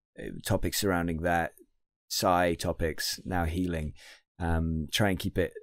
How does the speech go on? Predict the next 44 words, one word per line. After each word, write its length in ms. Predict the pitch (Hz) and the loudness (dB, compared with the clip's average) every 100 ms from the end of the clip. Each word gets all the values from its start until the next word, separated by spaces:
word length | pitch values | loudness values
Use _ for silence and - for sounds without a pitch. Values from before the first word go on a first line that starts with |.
| - | -4
you 160 | 113 | -2
know, 160 | 92 85 | 0 0
as 140 | 82 | 0
serious 480 | - 104 92 85 - | 0 2 2 0 -2
as 120 | - | -4
we 80 | 87 | -4
can 280 | 95 98 95 | -2 0 0
and, 120 | 85 | -2
and 460 | 76 69 78 73 76 87 - 85 - - | -4 -6 -4 -6 -8 -14 -18 -18 -18 -12
skeptical, 580 | - - - - 90 80 | -6 0 0 -2 -4 -2
scientific, 400 | - 90 85 82 | 0 -2 -2 -4
whatever 240 | 90 101 | 0 2
way 140 | 98 95 | 2 0
you 80 | 90 | 0
wanna 160 | 90 | 0
look 120 | 101 | -2
at 80 | 110 | 0
it, 60 | 110 | 0
but 120 | 92 | 2
open-minded, 560 | 95 98 90 92 87 85 | 0 0 -2 -2 -2 -2
always 220 | 95 95 | 0 0
open-minded, 560 | 90 87 85 85 76 78 | -2 -4 -4 -4 -4 -4
always 180 | 92 | -4
curious. 420 | - 95 90 78 - - - - - | -4 -4 -2 -2 -6 -14 -16 -18 -2
What 140 | - 147 | 8 10
are 60 | |
your 160 | 160 151 | 12 10
thoughts 360 | - 139 - 123 | 8 6 6 4
on 480 | 113 110 107 101 - - | 4 4 2 0 -6 0
U 180 | 117 | 6
F 180 | 113 98 | 6 6
Os, 440 | 95 90 90 - - _ _ _ | 2 2 0 -2 -6 _ _ _
U 160 | 110 107 | 4 6
A 140 | 98 | 6
P, 400 | - 92 87 82 - _ _ _ _ _ - | 4 2 2 -2 -10 _ _ _ _ _ -2
that 220 | 95 - | 0 0
phenomenon? 520 | - 87 82 78 78 - _ _ _ _ _ _ - | -2 -2 -2 -4 -8 -12 _ _ _ _ _ _ -2
Do 80 | 104 | 2
you 60 | |
have 180 | 98 107 | 6 4
any 160 | 101 87 | 2 0
thoughts 340 | - 87 - | -2 -2 -2
on 100 | 90 | -4
it? 100 | 82 | -4